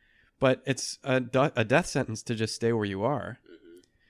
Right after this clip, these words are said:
Speaker 1: So you have to risk your life in order to save it. Like, that's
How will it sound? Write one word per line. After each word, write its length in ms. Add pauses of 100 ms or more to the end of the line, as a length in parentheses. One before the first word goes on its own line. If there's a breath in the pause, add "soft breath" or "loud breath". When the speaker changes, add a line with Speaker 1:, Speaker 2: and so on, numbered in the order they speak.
(140)
Speaker 1:
So 140
you 160
have 240
to 100
risk 360
your 140
life 280
in 60
order 220
to 140
save 280
it. 160
Like, 160
that's 260